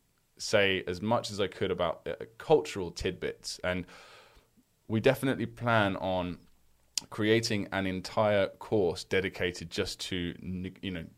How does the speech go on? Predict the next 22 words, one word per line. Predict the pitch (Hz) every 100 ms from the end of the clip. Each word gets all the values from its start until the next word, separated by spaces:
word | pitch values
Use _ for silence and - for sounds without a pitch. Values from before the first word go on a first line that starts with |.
| _
Chinese, | - 101 101 98 92 -
uh, | 90 85
cultural | - 98 -
differences | 92 95 101 - 101 98 -
and | 90 87
negotiating | 87 - 107 - 95 87 - 80
in | 80
China, | - 76 71 58 -
in | 87
China, | 82 87 82 71
or, | 73 80 - - - - - _ _ 90
um, | 87 85 82 - - - - - - -
not, | 180 190
not | 226 202
necessarily | 160 131 101
negotiating. | 98 92 95 - 98 - 101
That | -
might | 92
be | 85
a |
separate | - - - -
course, | 90 82 85 -